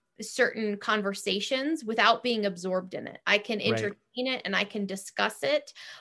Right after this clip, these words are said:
Speaker 1: without it, um, activating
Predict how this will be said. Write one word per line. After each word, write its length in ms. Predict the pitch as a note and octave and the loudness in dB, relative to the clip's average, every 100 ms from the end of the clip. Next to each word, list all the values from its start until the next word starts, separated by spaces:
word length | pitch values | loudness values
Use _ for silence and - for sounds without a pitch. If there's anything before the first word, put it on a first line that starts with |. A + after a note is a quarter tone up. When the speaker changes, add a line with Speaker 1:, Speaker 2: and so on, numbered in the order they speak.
| - | 2
Speaker 1:
without 640 | A#3 B3 - G#3 A#3 A#3 - | 4 4 4 8 8 6 4
it, 340 | A3 G#3+ - - - - - _ | 4 4 2 -8 -12 -16 -20 _
um, 360 | G3+ G3 F#3+ F#3 - | 4 4 4 0 4
activating 960 | G#3 A#3+ B3 G#3 G#3 G#3 G3+ G3 G3 | 4 4 2 6 6 8 6 6 2